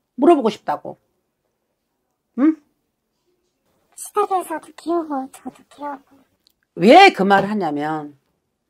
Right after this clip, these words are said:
Speaker 1: 이 자식이 울고 있잖아, 지금까지.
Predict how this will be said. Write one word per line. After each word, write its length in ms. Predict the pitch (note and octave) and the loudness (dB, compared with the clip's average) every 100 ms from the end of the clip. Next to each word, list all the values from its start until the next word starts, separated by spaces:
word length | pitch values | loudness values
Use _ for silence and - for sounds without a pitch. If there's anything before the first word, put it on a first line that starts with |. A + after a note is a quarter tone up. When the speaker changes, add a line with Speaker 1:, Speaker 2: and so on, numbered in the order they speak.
| _ _ _ _ _ _ _ - | _ _ _ _ _ _ _ -2
Speaker 1:
이 240 | A3+ E4+ | 6 6
자식이 840 | D#4+ - - - F3+ F3 F#3 E3+ C3+ _ _ F3+ F3 _ _ | 6 -2 -6 -6 -6 -4 -4 -6 -12 _ _ _ _ _ _
울고 600 | A3+ B3+ G4+ B4 G#4+ G#4+ D#4+ | -2 4 6 6 6 6 6
있잖아, 360 | - F#3+ D3+ | 4 -2 -2
지금까지. 540 | C3+ F3+ F3 D3+ C#3+ | -4 -8 -6 -8 -10